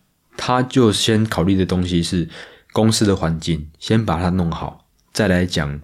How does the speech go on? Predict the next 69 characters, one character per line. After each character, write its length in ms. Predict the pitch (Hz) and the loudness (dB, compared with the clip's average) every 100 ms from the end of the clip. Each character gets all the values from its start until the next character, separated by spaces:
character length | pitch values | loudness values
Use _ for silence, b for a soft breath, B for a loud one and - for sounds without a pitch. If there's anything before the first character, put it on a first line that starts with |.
| - - | -14 -6
以 160 | 85 | -2
后 120 | 101 | 0
的 80 | 85 | 0
事 160 | 85 90 | 0 -4
情。 280 | - - - B B B | -4 -10 -16 B B B
那 320 | 127 120 107 B B B B _ - | -2 0 -2 B B B B _ -2
跟 180 | 135 143 | 2 4
这 140 | 147 | 6
本 140 | 104 85 | 4 2
书， 340 | 101 101 104 - - | 0 0 -2 -8 -6
这 120 | 123 | -2
本 160 | 101 85 | 0 0
书 180 | 101 | 0
叫 140 | 98 95 | 0 0
做 240 | 95 85 | 2 0
这 100 | 82 | 0
个 180 | 87 82 | -2 0
零 220 | 85 98 | 0 0
规 220 | 101 107 110 | 2 2 2
则， 240 | 120 - | -2 -6
就 140 | - | -4
是 100 | 98 | 0
Netflix， 640 | 113 113 110 95 92 - - - | 4 2 4 2 2 -2 -10 -4
它 100 | 127 | 0
里 120 | 87 | 2
面 160 | 98 | 2
的 180 | 85 80 | 0 -2
一 60 | 80 | -2
些 180 | 87 85 | -2 -2
企 240 | - 110 | 0 2
业， 240 | 107 107 - | 2 -2 0
企 240 | - 123 | 4 6
业 100 | 107 | 6
文 220 | 90 85 | 4 2
化 140 | 101 92 | 0 0
其 180 | - | 0
实 100 | 90 | 0
有 120 | 92 95 | 2 2
点 100 | 87 | 2
不 140 | 113 | 0
同 240 | - 71 | -2 -6
的 80 | 73 | -6
东 180 | 80 85 | -4 -4
西 160 | 82 82 | -2 -4
是， 280 | - 78 73 B B B B - | -4 -6 -8 B B B B -6
呃， 260 | 95 82 82 | -2 -2 2
这 100 | 165 | 2
本 160 | 107 | 2
书 160 | 92 110 | 2 2
它 120 | 120 | 2
里 80 | 87 | 2
面 180 | 101 98 | 0 -2
讲 160 | 80 | -2
到 100 | 85 | 0
了， 120 | 78 | -2
就 120 | 76 87 | -2 -2
是 200 | 90 80 | -2 2
第 180 | 131 | 2
一 40 | 135 | 4
点， 260 | - - - _ _ _ _ _ | 0 -6 -14 _ _ _ _ _
好， 240 | - 85 73 | -6 -4 -2
他 140 | 113 | 0
说 160 | 123 123 | 2 2
同 340 | - 104 110 | 0 0 0
事 380 | - 135 90 - _ _ | 2 2 2 -2 _ _
不 120 | - | -4
是 160 | 92 104 | 0 0
家 280 | 98 90 90 | 2 2 0
人。 200 | 71 | -2